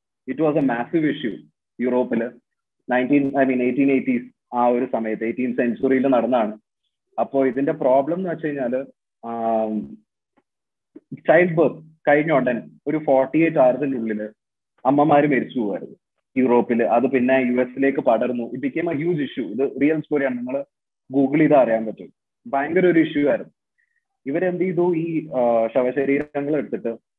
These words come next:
അവര് examine ചെയ്യാൻ തുടങ്ങി. എന്താണ് problem എന്ന് identify ചെയ്യാൻ വേണ്ടിയിട്ട് നമ്മള് bodies എടുത്തിട്ട് ഇവര്, ആ, examine ചെയ്യാൻ തുടങ്ങി bodies.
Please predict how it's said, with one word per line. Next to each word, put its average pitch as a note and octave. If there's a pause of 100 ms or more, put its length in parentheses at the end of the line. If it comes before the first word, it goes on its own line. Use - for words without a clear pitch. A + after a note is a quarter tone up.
അവര് A#2+ (140)
examine B2+
ചെയ്യാൻ A#2
തുടങ്ങി. G#2+
എന്താണ് C3
problem A#2
എന്ന് C3
identify C#3
ചെയ്യാൻ B2
വേണ്ടിയിട്ട് A2 (400)
നമ്മള് A#2+ (200)
bodies A#2+
എടുത്തിട്ട് B2 (720)
ഇവര്, C#3+ (520)
ആ, A2
examine D#3+
ചെയ്യാൻ B2
തുടങ്ങി G#2
bodies. F#2